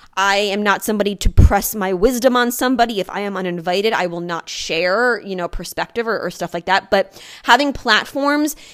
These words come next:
is a way for projectors to be seen, for then you to invite me deeper, right? Um, and I was thinking, like, I wanna share this epiphany with, like, how, how the, the game is shifting with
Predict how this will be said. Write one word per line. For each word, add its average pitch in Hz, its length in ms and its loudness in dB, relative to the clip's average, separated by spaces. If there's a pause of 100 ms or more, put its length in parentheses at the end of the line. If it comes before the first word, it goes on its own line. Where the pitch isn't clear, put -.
(120)
is 220 320 0
a 214 100 6
way 208 420 0
for 208 280 -2
projectors 202 760 -4
to 214 240 -8
be 196 140 -8
seen, 208 400 -6
for 185 120 -8
then 190 220 -4
you 262 400 -2
to 220 200 -8
invite 190 360 -4
me 240 400 -2 (180)
deeper, - 520 -8
right? 202 440 2 (320)
Um, 202 540 0 (640)
and 214 480 2 (160)
I 220 80 6
was 208 140 -4
thinking, 214 240 -6
like, 196 160 -6
I 202 60 0
wanna 233 220 -4
share 240 440 0
this 220 160 -4
epiphany 208 480 -6
with, 185 180 -6
like, 185 200 -4 (340)
how, 226 840 6 (640)
how 285 840 4
the, 214 480 0
the 208 120 -4
game 233 320 -4
is 226 100 -2
shifting 311 800 -2
with 214 580 -2